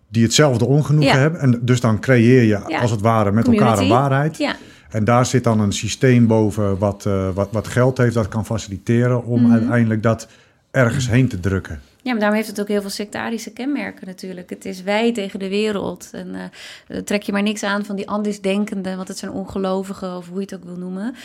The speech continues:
Speaker 2: Wij hebben de waarheid en wij strijden voor dat wat goed is. Dus, eh, ik heb ook wel eens aan zijn vader gevraagd van, "Denk je nou echt dat jouw kind daar heeft gestaan in de volle overtuiging dat hij iets goeds deed?" En die, dan zei hij ook, "Ik vind het heel erg, maar ik ben bang van wel.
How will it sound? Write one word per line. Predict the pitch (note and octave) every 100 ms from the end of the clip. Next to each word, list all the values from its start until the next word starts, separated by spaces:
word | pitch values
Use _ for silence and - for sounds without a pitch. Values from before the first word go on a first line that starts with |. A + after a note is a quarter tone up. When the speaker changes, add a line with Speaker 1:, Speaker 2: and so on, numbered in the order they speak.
| - -
Speaker 2:
Wij | - F#3 G3+ A3
hebben | G#3 F#3+
de | G3
waarheid | F#3+ F#3+ F#3+ F3+ F#3+
en | F#3 F#3
wij | F#3 F#3+
strijden | G3 - F#3+ F3 F3+ F3+
voor | - F3+
dat | F#3 F#3
wat | F#3
goed | - G#3+ G#3
is. | F3 E3
Dus, | F#3+ F#3 - - - - _
eh, | - F3+ F3
ik | F#3+
heb | G3+
ook | G#3
wel | G#3
eens | G3
aan | G3
zijn | F#3
vader | G3 G#3+ G#3+
gevraagd | - - A3 G#3+ - -
van, | F#3+ F#3
"Denk | F#3+ G#3+
je | A3
nou | G3+
echt | F#3+ A3+
dat | G#3+ G#3
jouw | G3 -
kind | A#3 A#3 A#3 - - - _
daar | - G3
heeft | F#3+ G#3 G#3
gestaan | G3+ - G#3+ A#3
in | A3
de | F#3+
volle | G3+ B3+ -
overtuiging | G#3 G3+ G#3+ G#3 G3+
dat | F#3+ G3
hij | F#3+
iets | -
goeds | - C#4+ -
deed?" | F3 F3+
En | G3+
die, | G3 - -
dan | G3+
zei | F#3+ A#3
hij | A#3+
ook, | -
"Ik | -
vind | - G#3
het | G3+
heel | A3+
erg, | A#3+ A#3
maar | G#3
ik | F#3+
ben | G3
bang | G3+ G3
van | F#3
wel. | G3 C#4+ A#3+